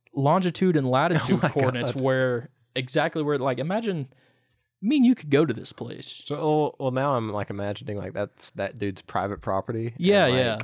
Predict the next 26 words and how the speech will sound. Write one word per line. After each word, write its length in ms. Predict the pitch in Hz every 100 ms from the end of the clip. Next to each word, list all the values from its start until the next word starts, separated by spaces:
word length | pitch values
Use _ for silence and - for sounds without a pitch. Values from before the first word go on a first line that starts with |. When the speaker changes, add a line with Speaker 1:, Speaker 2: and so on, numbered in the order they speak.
| -
Speaker 2:
knowing 400 | 127 113 107 107
every 400 | 98 104 104 101
country 640 | - - 95 - 98 95 101 _ _ _
person 300 | 110 104 98
ever, 340 | 95 104 101
like, 420 | 90 95 92 - _ _ _ -
now 180 | 98
there's 400 | 98 98 98 - 170
about 260 | 110 98
five 540 | - 98 98 98 95 _ _ _ _ _ _ _ _ 117
diehard 680 | 107 107 110 110 107 107 104
Bigfoot, 520 | 101 104 101 - 98 - _ _ _
uh, 340 | 95 92 90 104 -
Speaker 1:
Trying 200 | 107 123
to 60 |
get 100 | 123
Speaker 2:
hunters. 0 |
Speaker 1:
on 100 | 120 120
that 120 | 117
dude's 220 | 127 123
land. 500 | 117 123 127 135 135
Speaker 2:
Yeah. 300 | 120 104 110 - _ _
Speaker 1:
He's, 160 | 135 147 - - - - _ _ _
I 140 | - 123
hope, 340 | 135 156 165 127
uh, 280 | 117 113